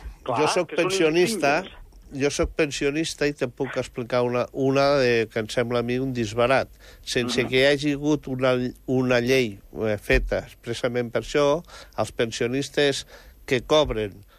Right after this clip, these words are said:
Speaker 2: eh, més, encara que només sigui aquest mes un euro més, de dos vegades el sou mínim in-, interprofessional,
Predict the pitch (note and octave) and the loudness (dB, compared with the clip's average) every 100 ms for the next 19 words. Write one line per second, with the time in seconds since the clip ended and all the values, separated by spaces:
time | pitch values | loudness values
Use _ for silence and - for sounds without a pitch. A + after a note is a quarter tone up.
0 | _ - B2+ A#2+ A#2+ A2+ A#2 B2+ D3+ B2 | _ -8 -2 0 0 -2 -4 2 2 2
1 | - - - - _ - G#2+ B2+ C3 C3+ | -2 -12 -14 -20 _ -16 -8 -4 -4 -2
2 | C3 B2+ - B2+ B2+ A#2 B2+ A#2 B2 B2+ | -4 -4 -6 -6 -6 -4 -4 -4 0 0
3 | - A#2+ B2 B2 A#2 A#2 C3 A#2 - - | 0 -2 0 0 0 0 2 0 -2 -14
4 | - - - - A2+ A2+ A#2 A#2 A#2 A2+ | -16 -20 -20 -14 -6 2 4 4 0 2
5 | C#3 B2+ C3+ B2+ C3+ A#2+ G2+ - - _ | 0 0 -2 0 0 0 -4 -8 -18 _
6 | _ _ - A#2 A2 C#3 C#3 C3 C#3 B2 | _ _ -8 -8 -4 0 0 0 -4 -4
7 | A2 A2+ A2 - - B2 A2 A#2+ G#2 A2 | -4 -6 -8 -14 -12 -12 -4 -4 -2 -8
8 | A2 A2+ - A#2+ C#3+ C3+ E3 | -6 -6 -4 -2 2 2 0